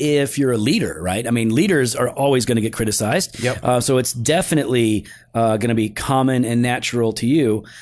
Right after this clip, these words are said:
Speaker 1: Um, so, you know, whether you're leading or creating or taking risks, whenever you're doing something in a semi-public fashion,
Speaker 2: Yeah, yeah.
Speaker 1: uh, criticism is going to, to kinda hit us. So, Jimmy, how do we define criticism?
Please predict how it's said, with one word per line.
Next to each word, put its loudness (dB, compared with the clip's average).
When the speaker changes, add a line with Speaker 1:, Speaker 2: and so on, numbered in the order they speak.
Speaker 1:
Um, 0
so, 2
you 0
know, 2
whether 2
you're 2
leading 0
or 2
creating 2
or 2
taking 0
risks, -2
whenever 2
you're 2
doing 2
something 2
in 4
a 2
semi-public 0
fashion, 0
Speaker 2:
Yeah, -2
yeah. -2
Speaker 1:
uh, 2
criticism 0
is -2
going 0
to, -2
to 0
kinda -2
hit -2
us. -2
So, -2
Jimmy, 0
how 0
do 2
we 2
define 0
criticism? -6